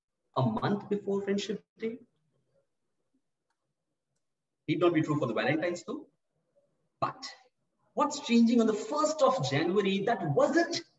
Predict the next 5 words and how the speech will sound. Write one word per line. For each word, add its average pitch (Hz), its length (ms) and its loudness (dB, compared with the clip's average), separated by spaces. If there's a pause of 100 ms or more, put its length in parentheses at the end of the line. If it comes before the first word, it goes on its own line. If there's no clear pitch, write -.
(360)
on, 180 520 2 (500)
say, - 360 -2 (400)
tenth 254 220 0
of 262 100 -2
April, - 380 2